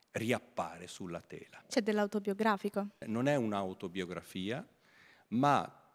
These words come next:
Speaker 1: i diversi protagonisti della storia, eh, accolgono nel, nel loro, nella loro vita parti di me.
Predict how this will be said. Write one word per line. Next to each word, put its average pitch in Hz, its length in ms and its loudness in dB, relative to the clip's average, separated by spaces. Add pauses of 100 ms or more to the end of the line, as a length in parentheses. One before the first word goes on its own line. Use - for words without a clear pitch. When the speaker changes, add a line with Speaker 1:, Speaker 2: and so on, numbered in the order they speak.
(420)
Speaker 1:
i 101 120 -2
diversi 120 460 2
protagonisti 104 840 0
della 80 240 -10
storia, 90 720 -6
eh, - 100 -8
accolgono 147 1080 2
nel, 104 220 2
nel 92 360 -2
loro, 85 680 -4
nella 85 320 -8
loro 82 500 -8
vita 107 560 -2 (280)
parti 131 680 2
di 110 120 -2
me. 78 200 -6